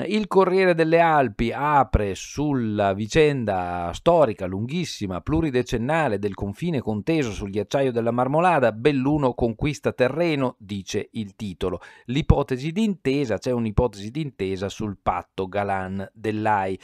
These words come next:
stazioni funiviarie a Rocca Pietre, piste trentine. Poi vediamo meglio di cosa si tratta, è dal mas che firma a pagina ventisette. Trovate in prima pagina qui sul Corriere, ma c'è anche sul Gazzettino, eh, la foto di Leonardo Del Vecchio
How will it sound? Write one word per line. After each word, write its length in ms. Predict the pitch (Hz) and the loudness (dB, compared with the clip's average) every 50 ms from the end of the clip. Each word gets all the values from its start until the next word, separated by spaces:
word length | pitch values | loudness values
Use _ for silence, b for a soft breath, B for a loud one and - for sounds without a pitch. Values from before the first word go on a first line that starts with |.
| B B B | B B B
stazioni 640 | B - - 95 87 - - 147 147 127 110 92 87 | B -8 -6 -6 -6 -2 0 2 2 2 2 -2 -4
funiviarie 840 | - 117 120 123 123 110 120 135 143 139 123 104 87 82 78 76 | -6 -6 -4 -4 -4 -2 0 4 6 6 6 6 6 2 -2 -8
a 140 | - - 107 | -8 -4 -2
Rocca 300 | 104 104 98 - - 175 | 0 0 -2 -2 -2 -6
Pietre, 500 | - - 80 60 53 - - 95 87 - _ _ | -6 -6 -10 -14 -14 -12 -12 -12 -12 -14 _ _
piste 500 | - 127 107 92 - - _ - 101 - _ | -10 -8 -8 -8 -10 -10 _ -8 -8 -8 _
trentine. 640 | - 113 110 107 101 - - 107 98 92 90 90 | -6 -4 -4 -4 -4 -6 -8 -8 -6 -6 -6 -6
Poi 160 | - - 101 95 | -2 -2 -2 -2
vediamo 260 | 98 95 98 95 95 | -2 -4 -4 -4 -4
meglio 240 | 92 98 95 95 95 | -4 -6 -6 -6 -8
di 100 | 92 95 | -8 -6
cosa 220 | - 101 98 92 | -6 -6 -6 -6
si 160 | - - 117 | -8 -10 -8
tratta, 400 | - 104 95 92 87 - - 95 | -4 -4 -4 -4 -4 -6 -6 -6
è 80 | 95 98 | -4 -4
dal 160 | 95 95 95 | -2 -2 -2
mas 380 | 101 101 104 101 87 - - - | 0 0 0 -2 -2 -6 -12 -12
che 120 | - 104 | -12 -12
firma 440 | - - 107 98 98 92 95 101 92 - B B B B B B B B B B | -12 -8 -6 -6 -6 -4 -4 -6 -6 -8 B B B B B B B B B B
a 120 | - 113 | -6 -4
pagina 380 | 110 - 120 110 107 110 110 110 | -2 0 0 0 0 -2 -4 -4
ventisette. 640 | 101 110 107 104 113 113 - 160 139 127 - 123 | -2 -4 -4 -6 -6 -4 -2 0 0 0 -2 -4
Trovate 360 | 104 - 151 165 190 196 160 156 | -2 0 2 2 2 2 2 0
in 60 | 139 | 0
prima 240 | 160 170 180 170 143 | 0 2 2 2 4
pagina 420 | 147 156 156 147 139 139 131 110 | 4 4 4 4 2 0 -4 -4
qui 180 | - - - 135 | -4 -4 -6 -6
sul 200 | 123 127 123 113 | -4 -6 -4 -2
Corriere, 420 | 120 131 123 131 151 139 117 107 | 0 0 0 2 2 2 2 0
ma 100 | 98 90 | -2 -4
c'è 120 | - - 104 | -4 -4 -4
anche 140 | 101 95 98 | -4 -4 -6
sul 120 | 110 107 | -6 -4
Gazzettino, 720 | 104 117 117 123 165 - - - 190 196 180 151 - - _ _ _ _ _ _ _ _ _ _ _ _ _ - - - | -2 -2 0 0 -2 -2 -2 -2 0 2 2 0 0 -2 _ _ _ _ _ _ _ _ _ _ _ _ _ -18 -12 -6
eh, 280 | - 113 110 110 107 107 | -2 0 2 2 2 4
la 120 | 123 139 | 4 4
foto 360 | - 135 127 123 120 - 131 | 6 6 6 6 4 4 0
di 180 | 107 110 107 104 | -2 -2 -2 -2
Leonardo 440 | 110 123 117 117 127 117 104 101 107 | 0 2 2 4 4 2 2 0 -2
Del 160 | 131 165 175 | -2 -2 2
Vecchio 420 | 143 143 143 143 - - 190 185 | 2 2 2 2 0 -2 -4 -4